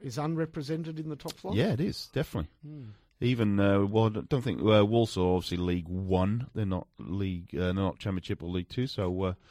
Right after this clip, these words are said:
Speaker 2: yeah, in terms of that. But, uh, football, yeah, it's such a stronghold around Birmingham. It's, uh, yeah,
Speaker 1: West,
Speaker 2: well,
Speaker 1: West
Speaker 2: Co-
Speaker 1: Brom.
Speaker 2: West Brom, yes, of course. Sh-, sorry, W-, West Brom fans.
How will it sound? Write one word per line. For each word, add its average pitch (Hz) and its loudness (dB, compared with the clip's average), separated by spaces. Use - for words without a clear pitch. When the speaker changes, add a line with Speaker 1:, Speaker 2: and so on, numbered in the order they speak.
Speaker 2:
yeah, - 0
in 139 0
terms 123 0
of 107 0
that. 151 0
But, - 0
uh, 113 6
football, 92 2
yeah, 131 2
it's 85 -4
such - -6
a 90 -6
stronghold 95 0
around 92 0
Birmingham. 85 -2
It's, - -6
uh, 92 0
yeah, 147 6
Speaker 1:
West, 101 10
Speaker 2:
well, 131 8
Speaker 1:
West 165 8
Speaker 2:
Co- - -16
Speaker 1:
Brom. 170 2
Speaker 2:
West 117 4
Brom, 107 6
yes, 98 2
of - -10
course. - -2
Sh-, - -12
sorry, 78 -2
W-, - -8
West 82 -4
Brom 82 -4
fans. 92 -4